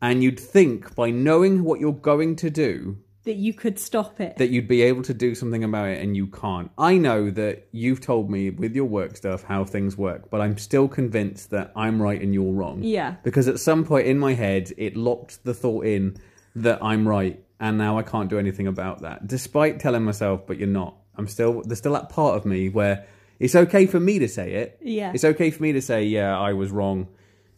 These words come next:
Speaker 1: and you were right." But then if you were to then go to me, "Yeah, you were wrong," I'd be like, "No."
Speaker 2: Yeah, I know. <laughs>
Speaker 1: <laughs> And it's,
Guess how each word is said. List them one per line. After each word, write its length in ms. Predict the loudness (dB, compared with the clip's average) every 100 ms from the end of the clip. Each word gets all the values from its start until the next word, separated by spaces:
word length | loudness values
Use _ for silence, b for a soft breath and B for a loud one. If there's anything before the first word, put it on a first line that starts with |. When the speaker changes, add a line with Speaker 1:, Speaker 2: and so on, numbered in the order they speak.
| -4
Speaker 1:
and 160 | 0
you 100 | 2
were 100 | 2
right." 360 | 2 0 -2 -2
But 80 | 0
then 120 | 2
if 120 | 2
you 160 | 2 2
were 100 | 4
to 100 | 2
then 180 | 0 0
go 160 | 0
to 140 | 0 0
me, 100 | -2
"Yeah, 220 | 0 0
you 220 | 2 2
were 80 | 0
wrong," 400 | 0 0 -2 -4
I'd 100 | -6
be 80 | -6
like, 140 | -6
"No." 520 | -4 0 2 2 0 -4
Speaker 2:
Yeah, 380 | -2 0 0 -4 -10 -12 -2
I 100 | 0
know. 360 | 2 0 -4 -4
<laughs> 20 |
Speaker 1:
<laughs> 260 | -2 0
And 720 | 4 6 8 8 6 2 4 4
it's, 240 | 4 -2